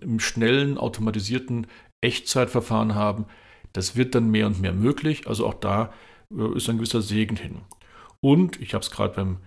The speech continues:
beim Blockchain angedeutet, diese Kryptowährungen können Basen sein, Fundamente für neue Geschäftsmodelle. Wir erleben das gerade mit neuen Finanzierungsthemen wie den I C Os, den Initial Coin Offerings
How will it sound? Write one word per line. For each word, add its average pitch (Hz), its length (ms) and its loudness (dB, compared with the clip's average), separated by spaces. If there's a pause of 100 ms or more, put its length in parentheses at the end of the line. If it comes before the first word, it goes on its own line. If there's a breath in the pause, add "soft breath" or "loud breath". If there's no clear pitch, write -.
(280 soft breath)
beim 98 200 -4
Blockchain 135 280 0
angedeutet, 113 640 0 (340)
diese 113 280 0
Kryptowährungen 123 800 0
können 175 640 4 (560)
Basen 131 480 0
sein, 139 600 -2 (120)
Fundamente 113 720 0
für 123 140 -4
neue 104 280 2
Geschäftsmodelle. 92 840 -6
Wir 117 80 -4
erleben 139 240 2
das 147 140 0
gerade 117 260 2
mit 104 240 0
neuen 95 300 -2
Finanzierungsthemen 131 1200 -2
wie 110 100 0
den 98 220 -2 (580 loud breath)
I 131 160 -2
C - 320 0
Os, 147 400 2 (440)
den 101 140 0
Initial 117 320 0
Coin 135 320 2
Offerings 120 640 -2